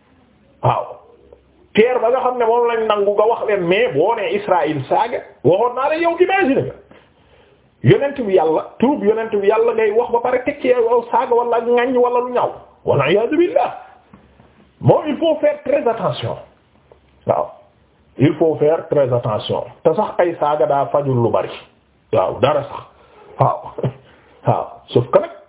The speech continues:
palestiniens yi ñoom dañ leen a tooñ. "Laa yuhibbu Allahu al-jahra bis-suu'i mina al-qawli illaa man zulim." Waaw. Borom bi bëggul ñuy feeñal ci wax loo xamante ne nii,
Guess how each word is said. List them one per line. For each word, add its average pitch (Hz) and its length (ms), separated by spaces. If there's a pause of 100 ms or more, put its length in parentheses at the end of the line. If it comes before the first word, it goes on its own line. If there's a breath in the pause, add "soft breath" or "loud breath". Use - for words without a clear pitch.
(160)
palestiniens 151 640
yi 180 60
ñoom 165 180
dañ 170 140
leen 180 160
a 170 40
tooñ. 139 220 (380)
"Laa 143 200
yuhibbu 156 340
Allahu 147 420
al-jahra 143 380
bis-suu'i 160 460
mina 156 160
al-qawli 151 520
illaa 170 240
man 156 240
zulim." - 300 (400)
Waaw. - 160 (840 soft breath)
Borom 208 260
bi 214 60
bëggul 240 360 (760)
ñuy 170 320
feeñal 185 480 (920 soft breath)
ci 156 80
wax 185 220
loo 170 260
xamante 160 400
ne 151 140
nii, 143 280